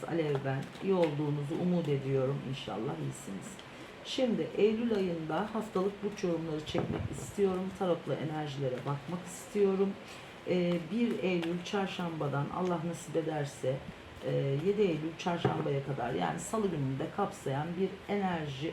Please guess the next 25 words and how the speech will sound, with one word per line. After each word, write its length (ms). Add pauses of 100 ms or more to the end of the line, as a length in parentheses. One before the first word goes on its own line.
okuması 440
gerçekleştirmek 960 (160)
istiyorum. 500 (160)
O 140
niyetle 360
de 120 (380)
kartları 420 (120)
elime 380 (200)
aldım. 380 (140)
Bir 120
bakalım 420 (100)
Eylül'ün 520
ilk 200
haftasında 560 (120)
nasıl 260
enerjilerle, 960 (760)
e, 420
muhatap 400
olmak 380 (160)
durumunda 440 (140)
kalacağız. 480 (120)
Olaylar 680
hangi 300
yönde 340
akacak? 500